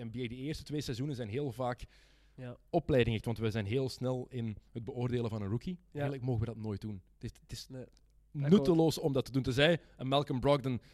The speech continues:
Speaker 1: die vier jaar in college had gezeten, en Kyle Kuzma die jaren in college had
Speaker 2: Ja.
Speaker 1: gezeten, dan kan je dat wel doen.
Speaker 2: Ja.
Speaker 1: Maar al die eerstejaarsmannen?
Speaker 2: Ja, aan twee kanten, hè. Want bijvoorbeeld hoe het,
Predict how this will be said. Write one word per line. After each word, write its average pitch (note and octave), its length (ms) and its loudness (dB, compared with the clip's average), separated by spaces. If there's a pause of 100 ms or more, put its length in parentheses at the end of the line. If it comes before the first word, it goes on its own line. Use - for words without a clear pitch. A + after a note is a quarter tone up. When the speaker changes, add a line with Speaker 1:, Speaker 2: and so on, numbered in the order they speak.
Speaker 1:
die A#2 240 -8
vier C#3 180 -2
jaar B2+ 200 4
in A2+ 100 0
college A#2+ 240 -4
had A2 100 -6
gezeten, A2 280 -6
en G#2+ 60 -6
Kyle B2+ 220 0
Kuzma C3 300 -2
die A2 120 -4
jaren A#2 300 -2
in A2 80 -6
college A#2+ 240 -6
had A2+ 100 -8
Speaker 2:
Ja. - 40 -20
Speaker 1:
gezeten, D#3 220 -6
dan B2+ 140 -8
kan D3+ 120 -8
je C#3 60 -4
dat A#2 140 -2
wel C3+ 180 -2
doen. A2 180 -6
Speaker 2:
Ja. D3+ 140 -6 (280)
Speaker 1:
Maar G2+ 160 -14
al D#3+ 120 -10
die C#3 140 -4
eerstejaarsmannen? C#3 800 -4 (760)
Speaker 2:
Ja, F#4 120 -2
aan A#3+ 80 2
twee F#3+ 220 2
kanten, G3+ 340 0
hè. A3+ 120 0 (120)
Want E3+ 180 0
bijvoorbeeld D#3 500 -2
hoe D#3 140 0
het, - 180 -4